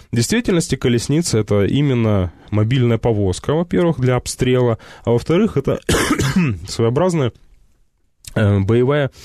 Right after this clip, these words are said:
машина пехоты. Э, то есть, э, в, э, например, в «Илиаде» и «Одиссее» есть упомина-, э, упоминание в «Илиаде». Есть упоминание, э, того, как, э, возничий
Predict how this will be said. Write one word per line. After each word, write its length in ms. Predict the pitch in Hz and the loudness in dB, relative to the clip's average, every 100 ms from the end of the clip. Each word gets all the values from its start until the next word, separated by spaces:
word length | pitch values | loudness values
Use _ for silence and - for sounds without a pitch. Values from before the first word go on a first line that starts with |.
| - - | -20 -6
машина 420 | - 110 - 131 110 | 0 0 0 0 0
пехоты. 640 | 120 - 123 98 80 - _ - - - - - - - | -2 0 0 0 -2 -8 _ -20 -20 -18 -20 -20 -16 -8
Э, 360 | - 92 92 90 | -4 0 0 -2
то 160 | - 101 | 0 0
есть, 280 | 92 - 98 | 0 -2 0
э, 40 | 98 95 92 | 2 2 2
в, 480 | 90 92 101 98 90 - - - - - | 0 0 0 2 0 -4 -14 -20 -18 -12
э, 600 | - - 95 98 92 87 - | -8 -4 0 2 2 0 -2
например, 460 | 107 95 101 90 | -2 0 2 0
в 120 | 95 104 | 0 2
«Илиаде» 540 | 101 107 120 98 90 - - - - - - | 2 0 0 -2 -2 -8 -18 -12 -10 -8 -6
и 320 | - 98 95 92 | -4 -2 0 0
«Одиссее» 640 | 92 92 - 110 120 98 - - - - _ | -2 -4 -2 0 2 0 -4 -20 -20 -20 _
есть 320 | - 98 92 - | -2 0 -2 -2
упомина-, 440 | 92 95 101 107 | -2 0 0 -2
э, 80 | - | 0
упоминание 840 | 101 98 101 104 104 98 95 95 85 - _ _ _ _ _ - | 0 0 0 0 2 2 0 -2 -4 -12 _ _ _ _ _ -4
в 140 | 98 | 0
«Илиаде». 380 | 101 95 85 - - _ _ _ _ _ _ _ _ - | 2 2 0 -4 -8 _ _ _ _ _ _ _ _ -2
Есть 180 | 110 - | -2 0
упоминание, 680 | 104 104 110 113 104 90 - - - - | 0 0 2 2 2 0 -2 -14 -20 -8
э, 120 | - 92 | -4 0
того, 300 | 107 120 113 | 2 2 0
как, 360 | 98 87 - | 0 -2 -2
э, 40 | 92 | 0
возничий 1500 | 92 92 90 85 50 - 65 92 107 107 104 - 87 85 | 2 4 2 0 -4 -2 -2 2 2 2 0 0 -2 -4